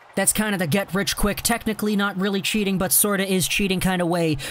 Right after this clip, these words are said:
to build a very stacked franchise mode team. But it's a strategy that I have been growing up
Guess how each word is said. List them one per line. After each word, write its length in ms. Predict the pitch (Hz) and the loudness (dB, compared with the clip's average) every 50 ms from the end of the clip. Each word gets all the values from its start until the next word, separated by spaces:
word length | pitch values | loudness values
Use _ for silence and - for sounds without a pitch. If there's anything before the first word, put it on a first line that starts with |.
| - - | -4 -2
to 100 | - 185 | 0 0
build 420 | 143 135 196 185 185 180 180 - - | 0 2 2 2 2 0 0 -2 -2
a 140 | 196 196 190 | 0 2 2
very 480 | 175 170 165 165 190 190 180 180 180 | 2 2 2 2 2 2 2 2 2
stacked 400 | - - - - 175 160 156 139 | 2 2 2 2 2 2 2 0
franchise 560 | - - 170 156 151 151 139 156 143 135 131 | 0 0 2 2 2 2 2 2 2 2 2
mode 220 | 147 135 135 117 - | 2 2 2 2 2
team. 340 | - 208 202 151 120 117 - - - - - - - - - - - - - - - - - - | 2 2 2 2 0 0 -2 -4 -8 -10 -12 -14 -14 -18 -20 -20 -20 -20 -20 -20 -20 -18 -6 -2
But 120 | 196 185 180 | -2 0 2
it's 100 | - 208 | 2 2
a 60 | 185 | 2
strategy 640 | - - - 285 302 330 370 294 196 208 226 247 202 | 2 2 0 0 0 2 0 0 2 2 2 2 2
that 180 | 220 208 - - - - - | 2 0 -2 -4 -10 -10 -6
I 200 | - 277 302 339 | -4 -2 0 2
have 240 | 285 226 247 185 170 | 2 2 2 2 2
been 160 | 214 208 180 | 2 2 2
growing 360 | 165 214 233 226 208 208 202 | 4 2 4 2 2 2 2
up 220 | 202 196 185 - | 2 2 2 2